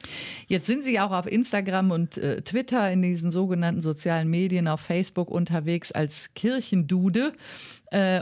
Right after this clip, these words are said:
und auf dem Katholikentag in Stuttgart, da hat man Sie auch in der Gaming Lounge gefunden. Das war dann von der Arbeitsstelle für Jugendpastoral, äh, eine eingerichtete Sache. Gamen mit Gott. Was ist anders beim Katholikentag da gewesen als jetzt hier in der Deutzer Messe bei der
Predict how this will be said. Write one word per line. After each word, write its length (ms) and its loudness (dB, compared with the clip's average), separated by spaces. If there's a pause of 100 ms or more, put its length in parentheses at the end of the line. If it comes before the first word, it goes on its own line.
und 280 2
auf 160 -2
dem 200 0
Katholikentag 720 -2
in 140 -2
Stuttgart, 520 -4
da 80 0
hat 140 -4
man 160 2
Sie 160 -4
auch 160 -2
in 100 0
der 120 0
Gaming 480 0
Lounge 600 -2
gefunden. 540 -2
Das 260 -2
war 200 -2
dann 240 -2
von 340 -2
der 260 0 (360)
Arbeitsstelle 580 -2
für 140 -2
Jugendpastoral, 1200 -2
äh, 40 -2
eine 320 0
eingerichtete 640 -2
Sache. 400 -2 (500)
Gamen 440 0
mit 180 -4
Gott. 280 -2 (260)
Was 260 -2
ist 220 -6
anders 560 0
beim 340 -2
Katholikentag 640 -2
da 120 -2
gewesen 340 -4
als 160 -4
jetzt 220 -2
hier 260 -2
in 80 -2
der 140 0
Deutzer 400 -2
Messe 320 0
bei 200 -4
der 320 -4